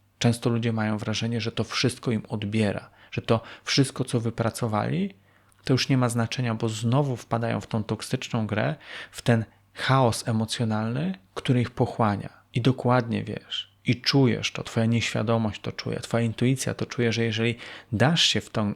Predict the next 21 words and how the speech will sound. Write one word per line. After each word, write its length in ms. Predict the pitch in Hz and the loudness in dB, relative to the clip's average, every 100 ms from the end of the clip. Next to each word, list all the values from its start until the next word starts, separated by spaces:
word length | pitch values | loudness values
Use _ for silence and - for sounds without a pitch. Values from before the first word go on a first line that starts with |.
| - | -6
wciągnąć 480 | - 131 123 107 101 | 2 4 4 2 -2
w 80 | - | -4
tą 180 | 110 | -2
grę, 300 | 107 107 160 185 _ - - - - | 0 0 0 -2 _ -20 -20 -20 -4
to 100 | - | -2
to, 300 | - - 160 | -2 6 6
co 160 | 170 110 | 6 0
wypracowałaś, 800 | 107 - 113 - 117 127 127 - | -2 -2 -4 -4 -2 0 -2 -2
może 200 | 131 127 | 0 0
zniknąć. 760 | 123 160 - - - - - _ _ - | 0 -2 -2 -10 -12 -16 -20 _ _ -2
Jest 180 | 113 - | -2 0
jeszcze 260 | - 123 | -2 2
jedna 320 | 120 139 127 | 2 2 0
rzecz, 200 | 110 117 | -2 -6
o 40 | 123 | -8
której 280 | - 123 113 | -4 0 -2
bardzo 520 | 110 120 123 123 127 | 0 2 2 2 -2
często 360 | - 110 - | -2 -4 0
mówią 280 | 117 110 110 | 0 0 -2
mi 140 | 107 107 | -4 -4
klienci. 680 | - 107 104 - - - | -4 -4 -4 -8 -10 -14